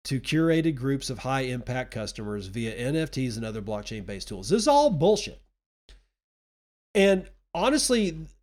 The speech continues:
it could be used as a tool. Like, le-, let's say this, okay, tinfoil hat, fully one hundred percent planted on my head.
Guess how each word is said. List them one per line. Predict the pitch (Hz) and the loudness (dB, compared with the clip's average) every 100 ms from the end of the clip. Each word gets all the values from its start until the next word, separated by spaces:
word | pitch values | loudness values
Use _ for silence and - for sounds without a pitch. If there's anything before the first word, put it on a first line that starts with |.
| _ _ _ | _ _ _
it | - 202 | 4 4
could | 202 294 | 6 4
be | 277 | 4
used | 226 165 185 180 151 | 2 4 4 4 2
as | 123 | -2
a | 120 | -2
tool. | - 156 131 95 | -2 0 0 -2
Like, | 113 147 - | -4 -6 -6
le-, | 196 240 165 | -4 -2 0
let's | 190 262 - | 4 4 6
say | 226 | 4
this, | 135 113 - - | 4 0 -8 -8
okay, | 156 170 151 | 0 2 2
tinfoil | - 208 226 233 220 175 | 6 6 8 4 4 4
hat, | 175 175 175 - | 4 2 0 2
fully | 190 190 202 202 | 6 8 8 8
one | 175 143 147 | 2 -2 2
hundred | 170 175 | 2 2
percent | 175 175 151 | -2 -2 -2
planted | 160 160 156 | -2 0 0
on | 143 | -2
my | 131 123 | -2 -4
head. | 117 98 | -6 -8